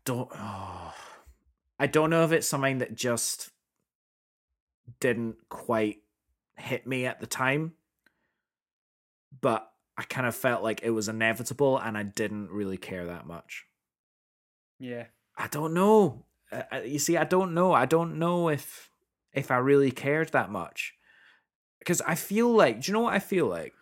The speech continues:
Speaker 1: I feel like he was supposed to be a much bigger part of the Craig era than he was. Than he was.
Speaker 2: Yeah.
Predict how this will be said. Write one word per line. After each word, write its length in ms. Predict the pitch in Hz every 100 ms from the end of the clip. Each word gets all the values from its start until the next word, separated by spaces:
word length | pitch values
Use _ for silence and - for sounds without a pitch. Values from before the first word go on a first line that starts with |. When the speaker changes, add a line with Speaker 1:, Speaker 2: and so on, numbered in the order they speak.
| - - - - -
Speaker 1:
I 80 | 160
feel 380 | - 208 214 214
like 240 | 202 202
he 180 | - 196
was 240 | 170 -
supposed 600 | 156 - - 156 147 -
to 80 | 131
be 360 | 117 120 110 101
a 120 | 107
much 560 | 104 107 113 110 - 110 - _ -
bigger 360 | 117 107 110 101
part 680 | - - 95 87 80 - - _ _ _ -
of 360 | 110 98 92 95
the 340 | 101 92 92 -
Craig 400 | - 101 95 -
era 480 | 95 92 80 76 90 _ _ _ _ _ _ _ _ _ -
than 140 | 101
he 100 | 98
was. 400 | 92 87 78 78 _ 117
Than 180 | 113
he 80 | 98
was. 80 | 90
Speaker 2:
Yeah. 440 | 127 123 123 120